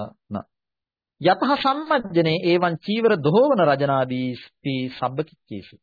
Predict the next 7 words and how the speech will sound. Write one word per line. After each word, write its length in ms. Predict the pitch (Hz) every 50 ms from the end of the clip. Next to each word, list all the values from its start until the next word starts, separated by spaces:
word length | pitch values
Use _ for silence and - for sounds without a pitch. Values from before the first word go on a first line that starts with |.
| _ _ _ _ _ _ _ _ _ _ _ _ _ _ _ _ _ _ _ _ _ _ -
හැමදීම් 480 | 147 135 143 170 185 185 214 208 208 202
ආදී 380 | - 190 190 196 190 185 202 202
විතරක් 320 | 190 196 - 190 185 180 -
නෙවෙයි, 360 | 196 208 233 294 285 180 110 - - _ _ _ _ _ _
සිවුරු 720 | - - - - - - 190 196 208 220 226 233 240 240 247 247
රදන් 320 | 247 247 247 247 254 247 254
ගැනීම 480 | 247 247 247 247 247 254 247 247 247